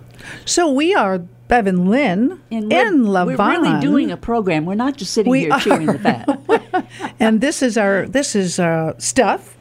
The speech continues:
Speaker 2: Uh-huh.
Speaker 1: W T B R eighty-nine point seven F M every Thursday morning at eight thirty.
Speaker 2: You got it. And this is true or false.
Speaker 1: Yes, ma'am.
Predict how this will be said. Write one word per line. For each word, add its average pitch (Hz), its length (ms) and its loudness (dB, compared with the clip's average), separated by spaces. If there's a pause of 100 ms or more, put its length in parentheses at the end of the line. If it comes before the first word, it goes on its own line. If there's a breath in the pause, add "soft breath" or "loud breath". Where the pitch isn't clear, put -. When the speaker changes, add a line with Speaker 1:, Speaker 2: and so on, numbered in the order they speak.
(140)
Speaker 2:
Uh-huh. 160 380 -2
Speaker 1:
W 262 200 2
T 240 160 -4
B 214 160 0
R 196 160 0
eighty-nine 196 360 -2
point - 220 -4
seven 175 320 0
F 165 180 -6
M 165 160 -2
every 160 180 -2
Thursday 165 340 -4
morning 170 280 -2
at 165 60 -2
eight 147 140 -6
thirty. 294 320 -6 (140)
Speaker 2:
You 147 100 -8
got 226 280 -2
it. - 60 -12 (380)
And 156 240 0
this 156 380 -2 (120)
is 170 240 0
true 135 440 -4 (140)
or 147 220 -4
false. 180 420 -8 (200)
Speaker 1:
Yes, 127 320 -6
ma'am. 135 320 -2